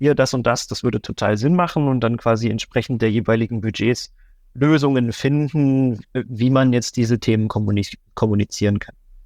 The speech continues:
Da, glaub ich, noch ein ganz spannender Aspekt ist, ist, äh, was Christian vorhin schon meinte, wir arbeiten uns da sehr gern in völlig verschiedenste Themen ein, was einfach notwendig ist,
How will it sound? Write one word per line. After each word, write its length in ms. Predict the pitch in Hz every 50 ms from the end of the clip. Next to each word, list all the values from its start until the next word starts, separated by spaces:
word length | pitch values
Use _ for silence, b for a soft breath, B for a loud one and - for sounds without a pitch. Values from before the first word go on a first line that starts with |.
| - -
Da, 240 | - - 117 113 123
glaub 160 | 117 143 131
ich, 80 | 127 127
noch 80 | 139 127
ein 60 | 127
ganz 160 | 127 123 -
spannender 280 | - 127 131 139 135 113
Aspekt 400 | 110 - - 135 123 - - -
ist, 200 | - 127 - -
ist, 340 | 131 120 - - - -
äh, 200 | - 120 120 113
was 120 | 107 107 -
Christian 320 | - 143 - - 131 127
vorhin 220 | - - 127 120 113
schon 160 | - 123 117
meinte, 400 | 110 110 117 113 120 113 117 - _ _ _ _ _ _ _ _
wir 280 | 127 135 151 151 -
arbeiten 460 | - 139 135 - 139 135 - 143 135 123
uns 400 | - - 131 127 123 - - -
da 240 | - 123 120 120
sehr 220 | 113 117 120 113 104
gern 420 | - 120 120 135 160 165 156 147
in 220 | - 127 123 120 - _ _ _ _ _ - - - - _ _ _
völlig 380 | - - 143 156 170 - -
verschiedenste 1080 | - 139 - - - 151 139 143 139 131 120 - - - 123 117 117 117 98 107 117 -
Themen 440 | - - 131 139 147 143 127 120 107
ein, 520 | - 76 113 120 131 160 202 226 240 208 -
was 220 | 131 120 - -
einfach 260 | - 131 127 127 107
notwendig 720 | 107 127 139 156 190 - 175 165 160 160 156 156 139 -
ist, 280 | - 151 151 - - -